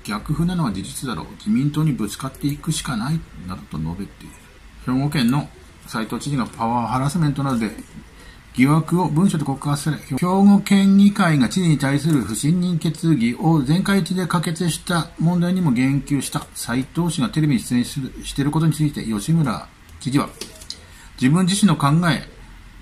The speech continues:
を県民に直接伝えたいという思いで出演しているんだと思う。そこも含めて斉藤知事が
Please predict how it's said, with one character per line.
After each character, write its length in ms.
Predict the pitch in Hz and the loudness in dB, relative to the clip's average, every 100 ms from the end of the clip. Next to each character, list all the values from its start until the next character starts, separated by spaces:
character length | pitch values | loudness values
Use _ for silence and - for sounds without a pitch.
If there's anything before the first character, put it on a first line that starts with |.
| - | -4
を 200 | 180 - - - - - | -4 -4 -8 -20 -20 -8
県 280 | - 190 196 | 0 4 8
民 120 | 202 | 8
に 100 | 196 | 8
直 200 | 165 185 | 4 -4
接 260 | - 202 190 | -2 -2 -2
伝 240 | - 185 | -4 -4
え 40 | 175 | 0
た 140 | 202 | 0
い 60 | 196 | 0
と 80 | 170 | 2
い 20 | |
う 20 | |
思 140 | 156 156 | 2 2
い 20 | |
で 80 | 127 | 0
出 200 | - 160 | 0 2
演 120 | 151 | 2
し 40 | |
て 100 | - | 2
い 60 | 165 | 0
る 60 | |
ん 60 | 170 | 2
だ 80 | 151 | 0
と 120 | 151 | 0
思 140 | 135 - | 0 -2
う。 40 | |
そ 140 | - 151 | -6 -2
こ 100 | 160 | 0
も 140 | 180 | 0
含 180 | 156 220 | 4 6
め 100 | 196 | 6
て 80 | - | 4
斉 320 | - - 120 | -8 -8 -6
藤 260 | 135 156 147 | -4 -2 0
知 140 | 160 | -2
事 140 | 151 | -4
が 100 | 95 | -4